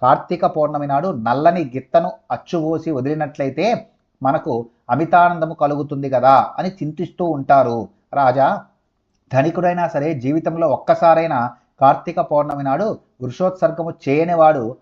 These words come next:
అంధతామిశ్రము అనే నరకం, నరకాన్ని పొందుతాడు. గయా శ్రాద్ధము వలన గాని ప్రతి వర్షాబ్ది కాల వల్ల గాని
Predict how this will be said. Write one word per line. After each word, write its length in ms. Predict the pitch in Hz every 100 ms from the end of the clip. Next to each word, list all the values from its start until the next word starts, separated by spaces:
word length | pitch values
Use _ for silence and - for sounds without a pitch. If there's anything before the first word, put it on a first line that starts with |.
| _ -
అంధతామిశ్రము 1120 | 120 151 170 180 170 156 - 147 135 143 139 -
అనే 200 | 139 139
నరకం, 480 | 131 135 165 160 160
నరకాన్ని 440 | 143 139 156 160
పొందుతాడు. 640 | 151 135 139 127 120 110 - _ _ 110 123
గయా 300 | 135 165 185
శ్రాద్ధము 580 | - 160 160 156 165
వలన 280 | 147 135 139
గాని 380 | 139 131 120 127 _ _ _ -
ప్రతి 200 | 135 180
వర్షాబ్ది 600 | 175 165 175 170 160 170
కాల 300 | 160 151 160
వల్ల 260 | 139 135
గాని 500 | 143 143 139 131 117